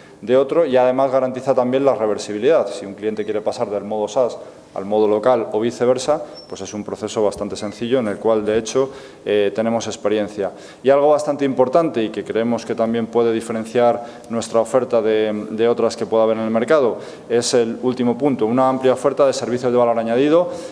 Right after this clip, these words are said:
es decir, alrededor de lo que es la plataforma SaaS, no solamente ofrecer el, el producto como servicio, sino también otros servicios como puedan ser, eh, eh, Easy Vista Analytics,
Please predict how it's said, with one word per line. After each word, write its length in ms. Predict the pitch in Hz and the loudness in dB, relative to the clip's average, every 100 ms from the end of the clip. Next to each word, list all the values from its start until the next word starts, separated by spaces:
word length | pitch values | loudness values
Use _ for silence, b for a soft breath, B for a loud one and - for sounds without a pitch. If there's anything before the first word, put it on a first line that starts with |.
| B | B
es 100 | 120 | 0
decir, 380 | 123 123 120 107 | 2 2 0 2
alrededor 480 | 110 104 117 117 127 | 2 2 2 2 4
de 80 | 131 | 2
lo 120 | 127 | 2
que 60 | 127 | 0
es 100 | 120 | 0
la 140 | 120 | 2
plataforma 560 | 123 127 - 123 131 131 | 2 0 0 0 0 2
SaaS, 400 | 175 190 - 123 | 2 2 -2 -4
no 160 | 120 | -4
solamente 460 | - 123 123 123 120 | 0 0 0 0 -2
ofrecer 340 | 120 117 127 | -2 -2 0
el, 220 | 117 113 | 2 0
el 160 | 80 107 | -4 -4
producto 440 | 120 123 139 127 | 0 0 0 0
como 200 | 120 127 | 0 -2
servicio, 440 | 123 127 151 156 175 | -2 -2 -2 0 -2
sino 160 | 127 | 0
también 280 | 113 113 131 | 0 0 2
otros 260 | 131 135 131 | 2 2 2
servicios 580 | 127 117 156 160 180 - B B - | 0 0 0 2 0 -2 B B -6
como 200 | 117 110 | -4 2
puedan 240 | 127 127 | 2 4
ser, 340 | - 139 139 - B B | 2 2 2 -4 B B
eh, 540 | 104 110 110 110 110 107 107 107 | 0 2 2 2 2 0 -4 -4
eh, 240 | 110 107 110 | -2 0 0
Easy 180 | 110 123 | -2 -2
Vista 240 | 131 139 | 0 0
Analytics, 580 | 123 127 151 107 - | 2 0 -2 -6 -8